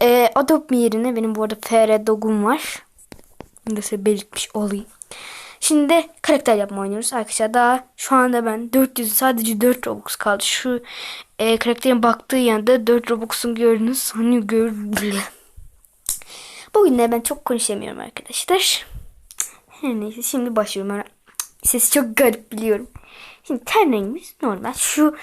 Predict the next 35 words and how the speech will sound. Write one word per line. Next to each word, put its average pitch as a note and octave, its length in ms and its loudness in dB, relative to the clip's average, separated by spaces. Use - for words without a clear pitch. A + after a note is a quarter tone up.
ten C#4+ 200 4
rengini C4+ 280 4
yapan A#3 360 0
var C4 100 2
ama C4 140 2
çok - 340 -6
açık - 320 -4
olduğu A3 200 -4
için A3+ 240 -10
ben B3 180 -2
bunu G3 180 -6
yapıyorum. - 380 -20
Ve F4+ 200 4
saç - 380 2
bölümünden A#3+ 360 6
arkadaşlar, A3+ 760 2
yüklenirse G3+ 580 -8
tabii. G3+ 320 -6
Şurada C#4 400 0
iki C#4 260 -2
tane G#3 260 2
Robux G3 260 -2
saçım G3+ 460 -4
var. G3 220 -6
Biri A3+ 360 -2
bu B3 260 2
arkadaşlar. G#3 1120 -2
Bir C4+ 160 0
de A3+ 240 2
bu. A#3 220 -2
Ben A#3 220 0
daha A#3 180 4
çok - 260 -8
bunu A3+ 140 -4
kullanıyorum. G#3 540 -10